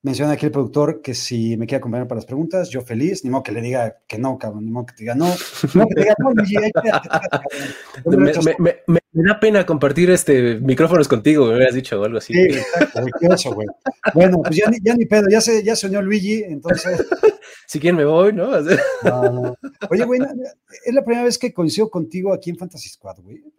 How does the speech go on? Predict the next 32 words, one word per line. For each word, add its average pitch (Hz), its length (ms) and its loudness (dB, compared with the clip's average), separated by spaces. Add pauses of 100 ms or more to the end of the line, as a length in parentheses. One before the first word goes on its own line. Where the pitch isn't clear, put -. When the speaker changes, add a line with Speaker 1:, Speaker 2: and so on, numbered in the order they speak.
(160)
Speaker 2:
Sí. 127 400 -14 (300)
Speaker 1:
Eh, 139 800 -2
¿cómo 220 200 -4
te 233 80 -6
ha - 20 -4
ido 226 80 -4
en 180 60 -6
el - 60 -10
Fantasy, - 380 -14
cabrón? 98 340 -20 (100)
Por 110 120 -20
cierto. 101 320 -20 (360)
Speaker 2:
Fí-, 190 240 -12
fíjate 277 260 -8
que 254 60 -10
esta - 140 -18
temporada 202 360 -8
me 196 120 -6
ha - 20 -4
ido 202 340 -6
especialmente 180 640 -12
bien, 131 420 -12 (380)
la 117 160 -12
verdad. 110 380 -8 (400)
Me 127 100 -6
ha 147 40 0
ido 160 100 -4
Speaker 1:
Gracias 160 180 0
a - 40 -8
Speaker 2:
bien. 151 120 -6
Speaker 1:
Fantasy - 280 -4
Squad. 120 320 -8